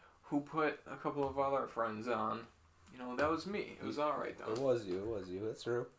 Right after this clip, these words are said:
Speaker 1: Shout out, shout out E the Barber, though.
Speaker 2: E the Barber?
Speaker 1: That man blesses us.
Speaker 2: Hit him up on Instagram.
Speaker 1: Booksy app. You can check him out on Instagram at E the Barber.
Speaker 2: You can check out his, uh, haircut. What do you call it? Like a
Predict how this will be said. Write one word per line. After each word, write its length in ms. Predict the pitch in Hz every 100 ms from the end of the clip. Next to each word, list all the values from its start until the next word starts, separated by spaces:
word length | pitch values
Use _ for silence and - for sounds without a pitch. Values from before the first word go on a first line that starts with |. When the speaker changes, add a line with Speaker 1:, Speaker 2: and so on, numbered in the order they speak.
| - - - - - - - - -
Speaker 1:
Shout 340 | - 143 190
out, 300 | 185 165 - -
shout 260 | - 139 131
out 160 | 117
E 120 | 123
the 80 | 120
Barber, 340 | 117 120 110 107
though. 200 | 104 104 - - - - - -
Speaker 2:
E 100 | 104
the 80 | 104
Barber? 260 | 104 110 120
Speaker 1:
That 80 |
man 240 | 123 123 113
blesses 480 | 113 110 - 110 -
us. 340 | - - - - -
Speaker 2:
Hit 100 | 101
him 120 | 104
up 160 | 107 104
on 80 | 98
Instagram. 500 | 92 - 90 90 92 - -
Speaker 1:
Booksy 460 | 131 - 143 135 131
app. 320 | 131 131 127
You 80 | 120
can 100 | 117
check 240 | 120 117
him 120 | 117
out 160 | 113 113
on 140 | 110
Instagram 600 | 110 123 - 131 123 127
at 80 | 113 -
E 120 | 120
the 100 | 117
Barber. 520 | 113 120 131 139 139 -
Speaker 2:
You 100 | 95
can 120 | 104
check 240 | - 104 104
out 220 | 104 98
his, 200 | 101 101
uh, 280 | 95 90 87
haircut. 500 | 104 101 113 107 - 113
What 80 |
do 60 | 110
you 60 | 107
call 180 | 95
it? 80 | 90
Like 80 | 90
a 120 | 87